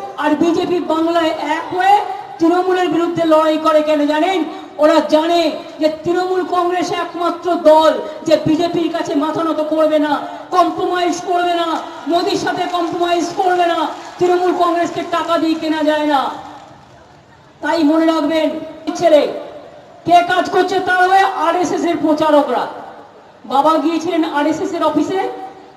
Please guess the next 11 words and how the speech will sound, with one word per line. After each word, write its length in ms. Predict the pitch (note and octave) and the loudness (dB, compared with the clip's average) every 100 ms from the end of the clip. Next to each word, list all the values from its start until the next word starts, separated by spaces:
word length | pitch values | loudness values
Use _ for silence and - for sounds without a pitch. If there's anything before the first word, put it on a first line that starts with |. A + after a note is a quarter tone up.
| - | -8
আরএসএস 460 | B3+ D#4+ E4+ F#4+ F#4+ | -4 -4 -2 -4 -4
এর 120 | E4+ - | -6 -4
প্রচারকরা 640 | D#4+ E4+ F4 F4 F4 F#4 | -4 -2 -2 -2 -2 -4
তার 260 | F4 E4+ E4+ | -2 0 2
হয়ে 180 | E4+ E4+ E4+ | 2 2 0
কাজ 120 | E4 - | -4 -2
করছে। 340 | E4 D#4 - C#4+ A3 - - - - - - - - - - | -2 -2 -2 -2 -2 -4 -12 -18 -20 -20 -20 -20 -20 -10 -2
বহরমপুরে 840 | D4 D4+ F4+ F4+ F4+ F#4 F#4+ G4 G4+ G#4+ - - - - - | 4 6 4 2 -2 -2 2 4 4 4 0 -8 -16 -18 -6
অধীর 340 | C4+ D#4 F4+ F#4 | 0 2 0 0
বাবুর 320 | F4+ F4+ F4+ | 0 0 0
বিরুদ্ধে 500 | F4 F4+ D4+ F4 | -2 -2 -4 -2